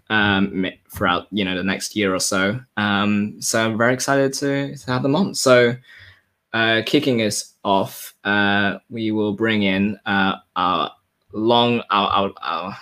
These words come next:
experienced campaigner on this, our, our longtime panelist, uh, and dare I say, anxious Roma fan ahead of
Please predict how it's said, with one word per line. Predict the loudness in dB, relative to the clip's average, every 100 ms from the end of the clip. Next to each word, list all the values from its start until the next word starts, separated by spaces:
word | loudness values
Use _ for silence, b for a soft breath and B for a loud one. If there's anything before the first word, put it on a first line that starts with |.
| -10
experienced | -6 -2 4 6 6 4 0 -6
campaigner | -6 -4 -2 -2 -2 -2 -4
on | -6
this, | -4 0 0 0 0
our, | 2 2 2
our | 0 0
longtime | 0 0 -2 0 -2
panelist, | 0 -2 -2 0 -2 -2 -8 -2
uh, | 2 4 4 2 -2 -4
and | -6 -6 -8 -16 B B B B B _ _ _ _ -6 0
dare | 2 2
I |
say, | 2 4 6 6 4 2 -4 -16 -4
anxious | -2 0 0 -2 0
Roma | 2 2 2
fan | 2 0 0
ahead | -2 0
of | 0